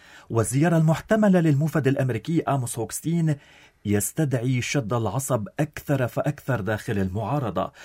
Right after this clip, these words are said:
للوقوف سدا منيعا في وجه هذه التجاوزات التي ورطت البلد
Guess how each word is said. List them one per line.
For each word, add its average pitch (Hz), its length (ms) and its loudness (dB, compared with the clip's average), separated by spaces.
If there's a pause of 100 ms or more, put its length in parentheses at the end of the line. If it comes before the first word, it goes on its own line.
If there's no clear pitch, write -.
(220)
للوقوف 135 640 2
سدا 139 400 0
منيعا 139 420 2
في 131 300 -2
وجه 123 440 0
هذه 131 200 0
التجاوزات 123 760 -2 (420)
التي 110 400 2
ورطت 170 580 2
البلد 131 560 0